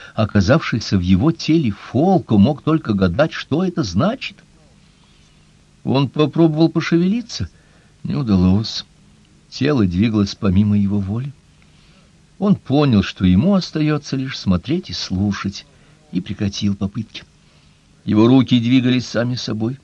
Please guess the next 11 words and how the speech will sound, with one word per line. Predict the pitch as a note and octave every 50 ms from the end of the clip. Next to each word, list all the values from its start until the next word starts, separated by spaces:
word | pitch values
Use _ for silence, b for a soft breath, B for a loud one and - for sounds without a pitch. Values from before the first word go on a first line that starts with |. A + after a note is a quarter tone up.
| _ _ _ _ _ _ _ _ _
сама | - - - G2+ G2 G#2 G2+
собой | G2+ - G2+ G2 G#2
поворачивалась | G2+ - F#2+ F#2+ G2 G2+ G2+ F#2+ - - G2+ G2 G2 F#2 F2+
голова. | F2+ G2 G2 F#2+ F#2+ G#2+ C3 C#3+ - _ b b b b b b _
Что | - - - - - G#2+ A#2+ B2
он | B2+ C3 B2+ A#2
делает | A2 A#2+ B2 A2+ G2+ F#2 F#2 F2 F2 F2 E2+
здесь, | F#2 F2 E2+ F2 F2 E2+ G2 G2+ F#2 E2+ - - - - -
в | - G2+
этом | F#2+ F#2 - - G2+ G#2 G#2 G2
месте? | F#2+ F#2+ F#2+ - - - -